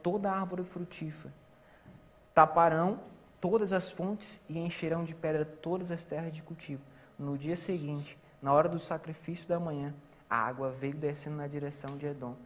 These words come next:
e alagou a região. Todos nós queremos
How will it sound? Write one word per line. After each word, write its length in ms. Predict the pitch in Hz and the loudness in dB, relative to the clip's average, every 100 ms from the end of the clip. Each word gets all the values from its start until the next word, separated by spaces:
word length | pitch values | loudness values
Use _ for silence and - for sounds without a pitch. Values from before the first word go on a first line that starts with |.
| - - - | -20 -16 -2
e 140 | 139 | 4
alagou 640 | 131 131 123 120 135 143 - - - - - - - - - - - | 4 4 2 0 0 0 -6 -16 -20 -20 -20 -20 -20 -20 -20 -20 -8
a 60 | 127 | -6
região. 520 | 131 131 127 123 117 120 - - - | -4 -6 -8 -8 -10 -10 -18 -20 -10
Todos 280 | - 277 254 | -4 -4 -2
nós 320 | 196 185 220 | -4 -4 -4
queremos 560 | - 185 185 185 180 | -6 -6 -6 -6 -10